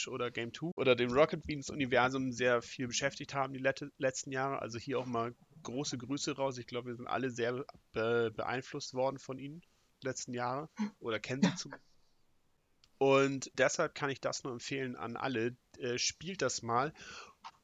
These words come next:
Speaker 1: Oder lasst es Leute spielen, die unseren Podcast jetzt noch nicht gehört haben, weil die überhaupt nicht wissen,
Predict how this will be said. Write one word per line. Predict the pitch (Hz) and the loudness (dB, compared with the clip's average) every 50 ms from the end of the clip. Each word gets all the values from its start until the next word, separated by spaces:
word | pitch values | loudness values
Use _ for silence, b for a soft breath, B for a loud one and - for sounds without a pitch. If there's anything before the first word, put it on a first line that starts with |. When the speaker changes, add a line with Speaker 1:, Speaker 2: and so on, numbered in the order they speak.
| _ _ | _ _
Speaker 1:
Oder | - 175 196 214 214 190 | 4 8 12 12 12 12
lasst | 170 160 165 170 - - - | 12 12 10 10 8 2 0
es | - - - | 0 0 4
Leute | 135 143 170 214 214 214 170 | 10 10 12 12 10 8 4
spielen, | - - - - 131 127 131 135 143 160 143 - | 4 2 2 0 0 2 2 2 2 0 -4 -6
die | - 147 151 | -6 -6 -4
unseren | - 147 139 135 127 | -2 2 2 2 2
Podcast | 123 139 147 - - 160 135 - - | 2 -2 -2 0 0 0 0 2 0
jetzt | 151 127 - - | -2 -2 -2 0
noch | 135 135 | 0 2
nicht | 175 - - | 2 2 2
gehört | - 123 107 107 101 92 95 117 | 2 0 2 4 2 2 2 2
haben, | 110 101 104 127 151 151 101 | 2 2 2 0 -2 -6 -8
weil | - 127 - 131 123 131 123 | -6 0 4 4 6 4 4
die | 123 - | 0 -2
überhaupt | - 131 135 135 185 190 - | 0 4 6 6 6 4 2
nicht | 175 143 - - | -4 -6 -2 2
wissen, | 139 165 - - 165 147 147 170 190 - | 2 2 2 2 0 0 -2 -4 -6 -8